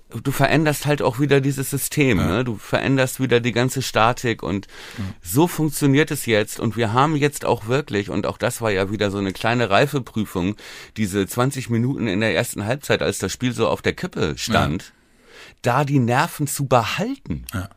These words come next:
Speaker 1: Ja? Und eben, weil du wusstest ganz genau, wer den ersten Fehler macht, verliert das Spiel. So.
Speaker 2: Ja.
Speaker 1: Zetti hat ihn gemacht, wir haben Glück gehabt. Aber da war das Spiel ja wirklich auf der Kippe.
Speaker 2: Ja.
Speaker 1: Und da,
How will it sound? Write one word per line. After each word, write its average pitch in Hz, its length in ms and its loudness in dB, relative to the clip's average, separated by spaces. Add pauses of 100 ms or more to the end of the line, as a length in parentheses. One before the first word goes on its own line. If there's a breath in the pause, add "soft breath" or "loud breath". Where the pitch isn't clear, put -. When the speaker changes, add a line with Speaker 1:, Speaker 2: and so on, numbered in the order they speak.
(100)
Speaker 1:
Ja? 82 300 0 (360 loud breath)
Und 127 300 0
eben, 139 300 2
weil 135 120 4
du 127 200 0
wusstest 170 400 -4
ganz 160 240 -4
genau, 127 280 0
wer 120 120 0
den 117 180 0
ersten 160 340 -2
Fehler 143 340 -2
macht, 107 320 0 (300)
verliert 123 360 2
das 123 100 2
Spiel. 73 380 -2
So. 67 280 -6 (200)
Speaker 2:
Ja. 110 220 -4
Speaker 1:
Zetti 131 260 4
hat 123 200 4
ihn 151 140 2
gemacht, 135 340 2
wir 120 120 0
haben 113 100 2
Glück 127 200 4
gehabt. 78 500 -2
Aber 87 360 2 (840 loud breath)
da 123 180 4
war 143 140 6
das 131 140 2
Spiel 147 200 0
ja 120 220 2
wirklich 135 380 -4
auf - 120 -4
der 127 120 0
Kippe. 113 500 -2
Speaker 2:
Ja. 107 160 -6 (240 loud breath)
Speaker 1:
Und 101 180 -2
da, 110 220 2